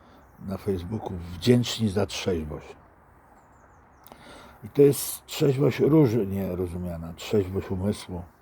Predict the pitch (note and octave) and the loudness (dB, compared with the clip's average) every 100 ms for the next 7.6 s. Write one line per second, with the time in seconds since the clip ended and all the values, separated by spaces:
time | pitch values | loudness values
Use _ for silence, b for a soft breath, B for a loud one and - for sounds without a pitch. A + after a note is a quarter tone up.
0 | _ B B B B B B B - F2 | _ B B B B B B B -16 -10
1 | F2+ - G#2+ G2+ F#2 E2+ - - - - | -8 -2 0 0 -2 -6 -8 -16 -20 -20
2 | - - - _ - B B B - - | -20 -20 -20 _ -20 B B B -4 2
3 | G#2 F2+ F#2+ - - G2 E2+ - F2+ F2 | 2 2 -2 -4 -6 -6 -4 -4 -2 0
4 | G#2+ G2 E2+ - - _ - _ _ _ | 2 0 -4 -10 -20 _ -20 _ _ _
5 | _ - _ _ _ _ - _ _ - | _ -20 _ _ _ _ -20 _ _ -20
6 | b b b b b b _ _ _ - | b b b b b b _ _ _ -18
7 | - G#2+ G#2+ G#2+ G#2+ G#2+ | -4 0 2 2 2 0